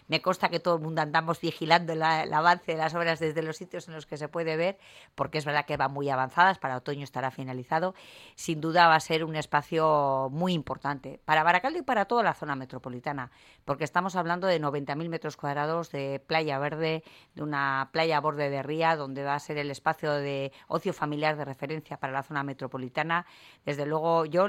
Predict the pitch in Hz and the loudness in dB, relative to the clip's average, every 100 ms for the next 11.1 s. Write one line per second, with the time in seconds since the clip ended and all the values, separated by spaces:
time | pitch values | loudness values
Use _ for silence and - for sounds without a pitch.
0 | - 156 165 175 175 170 165 147 143 175 | 2 -4 -2 0 2 2 0 -6 -4 2
1 | 170 - 165 165 190 - - 175 160 190 | 2 2 -4 -2 -4 -6 -8 -8 -6 -6
2 | 175 175 160 151 170 175 175 170 143 139 | -6 -4 -6 -6 -4 -4 -4 -6 -6 -8
3 | 131 143 151 135 151 - - - - _ | -4 -2 -2 -4 -18 -20 -20 -20 -20 _
4 | 147 147 143 139 139 135 135 143 - 131 | -4 -2 -2 -4 -6 -8 -8 -8 -8 -12
5 | - - 170 156 - 156 - - 156 - | -12 -8 -8 -8 -8 -10 -10 -12 -12 -10
6 | 143 139 - - 208 214 202 135 - 233 | -16 -16 -14 -8 -4 -2 -2 -4 -4 -2
7 | 185 170 151 165 185 240 254 220 - 269 | 0 0 -2 -4 -4 -2 -2 -2 -4 -12
8 | _ 185 160 156 156 156 208 - - - | _ -10 -6 -4 -4 -2 -4 -6 -20 -20
9 | - 151 143 - 190 180 165 165 165 147 | -6 -6 -4 0 0 0 -6 -4 -4 -4
10 | 160 160 147 147 147 156 175 160 196 190 | -6 -6 -6 -8 -10 -10 -10 -6 -6 -6